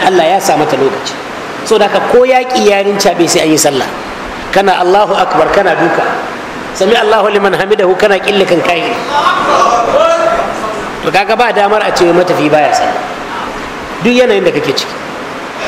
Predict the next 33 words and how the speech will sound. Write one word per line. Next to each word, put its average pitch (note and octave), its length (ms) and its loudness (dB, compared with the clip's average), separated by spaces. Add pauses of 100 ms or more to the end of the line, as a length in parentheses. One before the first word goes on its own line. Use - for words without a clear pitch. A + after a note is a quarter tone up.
(560)
Wani C4 220 4
ya - 80 0
ce, A#3 80 0
"To A3 160 2
ai C4 240 0
ba B3 240 2
ruwa, G#3+ 240 4 (500)
ba B3 140 2
yadda A#3+ 240 0
zan A3 180 2
yi A3 60 2
alwala, F#3 480 2
kuma E4+ 160 2
ba D#4+ 160 2
ƙasa A#3+ 320 2
bare G#3+ 160 4
in G3+ 160 0
yi G3 80 2
taimama." E3 360 2 (1040)
Ba F#3+ 120 4
yanzu G#3+ 320 2
aka C4 160 2
fara A3 220 2
samun F#3+ 260 2
irin F3 160 2
wannan D3+ 320 2
ba. - 80 -4 (1200)
Magabata G3 560 2
suna G#3 240 4
ba F#3+ 160 2
da F#3 80 2
misali E3+ 480 2
da D3 280 2